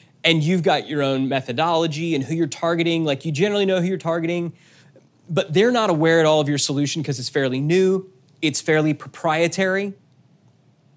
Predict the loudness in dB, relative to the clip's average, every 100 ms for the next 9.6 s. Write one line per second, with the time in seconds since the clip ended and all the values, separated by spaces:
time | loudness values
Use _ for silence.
0 | _ 0 2 2 -2 -2 -4 -2 -2 0
1 | 0 0 2 2 2 0 -4 -6 -8 -4
2 | -4 -2 -2 -2 -2 -2 -2 -2 -4 -4
3 | -10 _ _ _ _ _ _ _ _ _
4 | _ _ 2 4 4 2 -2 -4 -8 -20
5 | _ -20 _ _ _ _ _ 0 0 -2
6 | -10 _ -2 0 2 0 0 0 -2 -4
7 | -10 _ _ _ _ _ _ _ _ _
8 | _ -6 -2 0 2 2 0 -6 -6 -4
9 | -4 -2 0 2 2